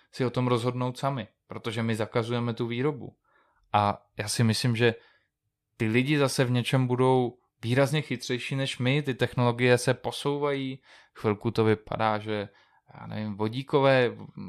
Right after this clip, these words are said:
vodíková auta jsou dobrá, pak zase něco jiného, prostě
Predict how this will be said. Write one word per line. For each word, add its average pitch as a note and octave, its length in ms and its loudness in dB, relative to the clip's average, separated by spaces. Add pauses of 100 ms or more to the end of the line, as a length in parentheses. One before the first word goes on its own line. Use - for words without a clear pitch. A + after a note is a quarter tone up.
(340)
vodíková A#2+ 580 -2
auta A2+ 560 2
jsou A2 260 -4
dobrá, G#2+ 420 2
pak G#2 200 -2
zase A#2 240 -4
něco A2 280 -4
jiného, B2+ 520 -2
prostě A#2+ 380 -4